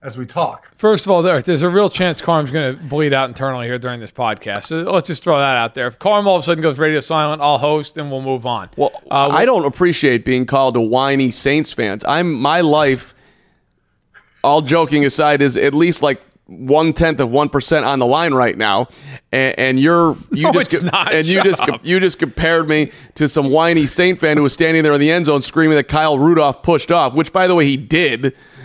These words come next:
Speaker 2: So,
Speaker 3: Uh,
Speaker 2: oh, it was a good call.
Speaker 3: I, I
Speaker 2: Not
Speaker 3: mean, I
Speaker 2: good.
Speaker 3: wouldn't have called it either. I'm, I am pro let him play a thousand percent. And we can actually talk
Speaker 2: I,
Speaker 3: football
Speaker 2: I,
Speaker 3: right
Speaker 2: I'll,
Speaker 3: now. I don't wanna
Speaker 2: well,
Speaker 3: think about
Speaker 2: so
Speaker 3: myself.
Speaker 2: I'll, I'll say this, too, 'cause I just wanna get this out there. Look, I love cereal. I love cereal as much as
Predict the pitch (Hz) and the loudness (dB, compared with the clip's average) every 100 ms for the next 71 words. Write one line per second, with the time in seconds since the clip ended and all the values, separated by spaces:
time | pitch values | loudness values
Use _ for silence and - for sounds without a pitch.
0 | - - 131 127 123 - 78 - 151 151 | -10 -2 2 2 2 -2 -8 -4 0 2
1 | 147 135 113 107 107 - 98 95 - 78 | 2 0 -4 -10 -16 -10 -8 -8 -6 0
2 | 143 - 160 185 190 240 262 214 208 196 | 0 0 0 0 0 2 2 2 2 2
3 | 185 240 151 139 175 - 180 196 165 - | 2 2 2 2 0 -2 0 2 0 -2
4 | 180 180 170 165 165 151 127 147 156 147 | 0 4 4 2 2 0 -2 0 2 2
5 | 143 - - 160 151 135 123 - 170 131 | 2 -2 -2 0 0 -4 -6 -2 0 0
6 | - _ _ - 139 135 147 139 131 127 | -4 _ _ -6 -2 0 2 0 -2 0
7 | 135 - 143 156 127 135 196 123 135 127 | 0 0 0 2 2 2 2 2 2 0
8 | 123 160 135 120 120 131 117 117 - - | 0 0 2 2 2 2 2 0 -4 -4
9 | 165 - 180 180 190 160 - 135 160 156 | -2 2 0 2 0 0 -4 -6 0 0
10 | 147 151 143 131 120 135 120 - 123 - | 0 -4 -4 -6 -2 -4 -4 -10 -12 -4
11 | 160 165 156 139 - 131 95 - 151 165 | -2 2 0 0 -2 -6 -6 -2 0 2
12 | 160 - 151 143 - 131 - | 0 2 0 0 -2 -8 -10